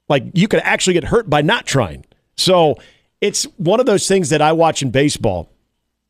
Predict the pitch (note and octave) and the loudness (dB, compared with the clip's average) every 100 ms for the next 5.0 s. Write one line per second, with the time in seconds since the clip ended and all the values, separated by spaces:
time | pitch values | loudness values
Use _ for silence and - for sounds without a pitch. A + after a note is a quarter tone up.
0 | _ _ D#3 E3+ - - F#3+ F#3 E3+ - | _ _ 0 0 0 -2 0 2 0 -2
1 | E3 F#3+ F#3+ F3+ D#3 D#3 D#3 C3+ C#3 C#3 | -2 0 0 0 0 0 0 0 0 0
2 | C#3 - A3 G#3 G3 F3+ F3 D3 D3 D3 | 0 0 0 2 2 2 0 0 0 -2
3 | - C#3+ - C3 B2 A#2 A#2+ A#2+ A#2 A#2 | 0 -2 2 0 2 4 2 2 -2 -2
4 | B2 G#2 G#2 F#2+ A#2 G2 G2+ G#2 F#2+ | -2 -2 -4 -2 -2 -2 -6 -6 -6